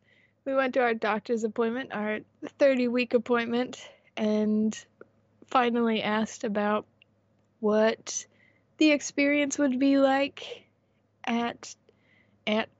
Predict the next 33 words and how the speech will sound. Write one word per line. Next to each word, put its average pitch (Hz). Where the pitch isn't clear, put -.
the 240
time 233
of 220
delivery, 240
and 208
they 202
were 202
like, 208
"So -
at 240
this 339
hospital, 269
we 240
don't 240
do 226
labor 208
drugs, 202
and 208
we 240
<laughs> 226
wouldn't 233
allow 202
your 196
husband 196
to 240
be 202
in 185
the 185
room." 214
And 208
I 202
was 202
like, 208